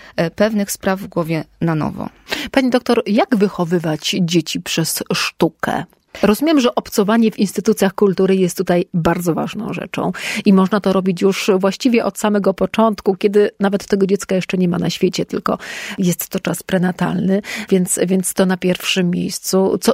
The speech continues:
Speaker 2: co potem? Jak to obcowanie powinno wyglądać? Jakimi, mm, sposobami, jakimi metodami powinien posługiwać się rodzic?
Speaker 1: Musimy pamiętać, że tutaj obowiązuje, mm, zasada dobrowolności. W ogóle we wszelkich z-, też zajęciach pozalekcyjnych, pozaszkolnych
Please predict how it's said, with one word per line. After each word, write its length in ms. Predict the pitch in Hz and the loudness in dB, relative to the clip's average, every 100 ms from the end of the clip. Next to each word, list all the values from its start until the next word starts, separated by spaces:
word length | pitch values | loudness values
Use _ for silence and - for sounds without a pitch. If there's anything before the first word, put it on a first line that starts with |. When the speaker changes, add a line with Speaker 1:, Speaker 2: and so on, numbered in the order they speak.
| - | 2
Speaker 2:
co 140 | 262 | 0
potem? 500 | 247 214 - 151 - | 2 -2 0 -4 -4
Jak 280 | 180 190 - | -2 -2 -2
to 140 | - - | -4 -4
obcowanie 520 | - - 180 185 175 | -4 -4 0 0 0
powinno 460 | 180 175 175 - | -2 0 0 0
wyglądać? 680 | 185 185 170 131 123 139 - | -2 -2 -2 -2 -2 -4 -4
Jakimi, 360 | 175 - 185 185 | -4 0 2 2
mm, 500 | - - 180 - - | -2 -8 -6 -4 -4
sposobami, 640 | - 180 190 175 190 233 | 0 0 2 2 2 2
jakimi 300 | 214 - 185 | 0 2 4
metodami 520 | 185 196 180 180 180 | 4 2 0 0 0
powinien 340 | 180 175 170 175 | -2 -2 -2 -2
posługiwać 640 | 170 180 175 180 170 - | -4 -2 -2 0 -2 -2
się 200 | - 175 | 0 0
rodzic? 600 | 165 165 - - - - - | 0 -4 -6 -4 -6 -4 -2
Speaker 1:
Musimy 360 | 208 - 254 | -2 0 -2
pamiętać, 460 | 233 226 240 233 202 | 0 0 0 -2 -4
że 100 | 214 | -4
tutaj 260 | 226 220 | -2 -2
obowiązuje, 800 | - 196 202 208 202 220 208 202 - | -2 -2 -2 -2 -2 -2 0 -2 -4
mm, 140 | 175 175 | -6 -4
zasada 440 | 175 190 220 208 202 | -2 -2 -2 -2 -2
dobrowolności. 1120 | 165 190 202 180 185 175 147 - - - - - | 0 0 0 0 0 2 0 -4 -8 -8 -8 -4
W 40 | |
ogóle 240 | 302 226 190 | -2 0 0
we 120 | 190 | 0
wszelkich 440 | - 220 190 170 | 0 -2 -4 -8
z-, 80 | - | -8
też 200 | - 180 | -4 -2
zajęciach 500 | 170 185 220 - - | 0 2 2 -2 -4
pozalekcyjnych, 720 | 185 185 175 165 - 185 180 | -2 0 0 -2 -2 -2 -2
pozaszkolnych 680 | - 175 165 - 165 160 | -4 -2 0 0 -2 -4